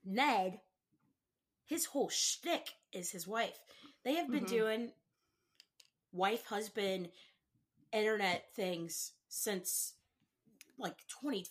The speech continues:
Speaker 1: fourteen, twenty thirteen.
Speaker 2: Mm-hmm.
Speaker 1: Like, it's been years, almost a
Speaker 2: YouTube
Speaker 1: decade.
Speaker 2: videos and cookbooks and
Speaker 1: Yes, they have a whole,
Speaker 2: how-tos
Speaker 1: it is
Speaker 2: and
Speaker 1: their whole brand. And
Speaker 2: Yep.
Speaker 1: actually, I was looking at his page the other day because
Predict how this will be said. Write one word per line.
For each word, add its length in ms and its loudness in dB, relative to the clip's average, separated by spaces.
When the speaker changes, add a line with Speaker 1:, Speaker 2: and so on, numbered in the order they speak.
Speaker 1:
fourteen, 580 -2
twenty 260 -6
thirteen. 480 -2
Speaker 2:
Mm-hmm. 140 -4
Speaker 1:
Like, 200 -4
it's 140 -6
been 180 -4
years, 600 -2
almost 280 0
a 40 4
Speaker 2:
YouTube 480 4
Speaker 1:
decade. 40 4
Speaker 2:
videos 360 4
and 240 -4
cookbooks 800 -2
and 240 -2
Speaker 1:
Yes, 520 2
they 60 6
have 100 8
a 40 8
whole, 80 6
Speaker 2:
how-tos 800 6
Speaker 1:
it 120 4
is 160 4
Speaker 2:
and 80 0
Speaker 1:
their 160 4
whole 300 2
brand. 540 0
And 140 0
Speaker 2:
Yep. 80 -4
Speaker 1:
actually, 420 2
I 100 6
was 200 0
looking 260 -4
at 120 0
his 160 -2
page 420 -4
the 100 -2
other 180 -2
day 480 -4
because 400 0